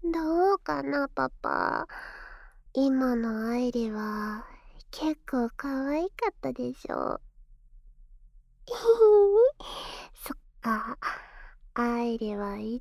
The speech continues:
つも可愛いか。まあ、そうかもね。<laughs> あ、じゃあさ、じゃあさ、パパ的には、私とママ、どっ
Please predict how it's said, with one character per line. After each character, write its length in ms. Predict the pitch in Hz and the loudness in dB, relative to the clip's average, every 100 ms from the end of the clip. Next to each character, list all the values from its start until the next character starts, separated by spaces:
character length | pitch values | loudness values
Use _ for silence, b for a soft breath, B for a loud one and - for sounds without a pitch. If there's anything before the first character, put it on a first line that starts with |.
| - | -6
つ 180 | 370 370 | 0 0
も 200 | 240 226 | 0 -4
可 140 | - 277 269 277 | -10 -12 -12 -10
愛 120 | 294 | -6
い 160 | 339 403 - - | -2 -2 -4 -8
か。 80 | 440 392 370 349 339 339 330 339 B B B B - - - - - - - - - - | -4 -2 -2 -4 -6 -10 -12 -14 B B B B -20 -20 -20 -20 -20 -20 -20 -20 -8 2
ま 420 | 302 285 240 220 | 4 4 0 -4
あ、 60 | |
そ 220 | - 339 285 | -2 2 2
う 40 | |
か 140 | - | 0
も 180 | 208 208 | -8 -6
ね。 160 | 233 302 | -2 0
<laughs> 1700 | 330 320 320 320 320 320 339 466 719 - - 480 415 381 370 302 - - B B B B B B B - - - - _ - | 2 2 0 0 0 0 0 -2 -6 -20 -6 -4 6 6 6 2 -2 -12 B B B B B B B -20 -20 -20 -20 _ -8
あ、 120 | 233 - B B - - - - | -8 -8 B B -20 -20 -20 -4
じ 100 | 269 | -2
ゃ 40 | 247 | -2
あ 60 | |
さ、 120 | 262 | -2
じ 120 | 254 285 | 0 0
ゃ 60 | |
あ 40 | 254 | 0
さ、 220 | 285 - B B - _ - - - - - - | -2 -4 B B -20 _ -20 -20 -20 -20 -20 -18
パ 140 | - - | -14 -10
パ 120 | 302 | -6
的 320 | 330 - 294 | -6 -4 -2
に 180 | 294 254 | 0 0
は、 300 | 233 233 - b b b - - - - | -2 -4 -6 b b b -20 -20 -14 -8
私 340 | 240 262 254 | -6 -6 -8
と 140 | - 247 | -4 -2
マ 180 | 233 | -2
マ、 240 | 220 202 - - - - - - - | -4 -6 -12 -20 -20 -20 -20 -14 -4
ど 140 | |
っ 20 | 330 | 0